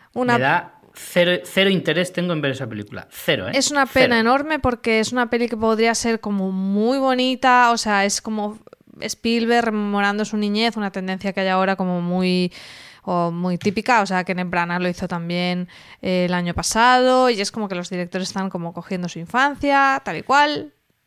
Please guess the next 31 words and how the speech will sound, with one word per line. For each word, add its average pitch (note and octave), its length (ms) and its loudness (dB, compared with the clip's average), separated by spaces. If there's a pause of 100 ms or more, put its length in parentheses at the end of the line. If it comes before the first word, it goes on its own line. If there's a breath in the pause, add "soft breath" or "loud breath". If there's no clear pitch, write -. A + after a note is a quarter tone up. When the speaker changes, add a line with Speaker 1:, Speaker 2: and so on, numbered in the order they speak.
(100)
Speaker 1:
mm, F3+ 440 -6
hablando F#3 380 -2
del F3+ 140 -2
cine, C4 400 2
una A3+ 160 0
carta G#3 280 -2
de F#3 60 2
amor F#3 240 -2
al F3+ 140 -2
cine, C#4 460 0
es - 280 -8
una F3+ 140 -4
frase F#3 260 -8
también F#3 260 -2
muy F#3 160 -2
manida, B3+ 480 2 (640 loud breath)
pero G3+ 220 0
es G3 180 0
que A3 120 -2
no G#3 80 2
Speaker 2:
Mm. - 20 -2
Speaker 1:
tiene G3 240 -2
alma, F#3 480 -2
es - 220 -6
que G#3+ 100 -4
no, G#3 800 0
es G#3 120 -4
que A3+ 200 -2
no. G#3+ 260 -2 (440 loud breath)
Es - 240 -2
que, A3+ 1000 2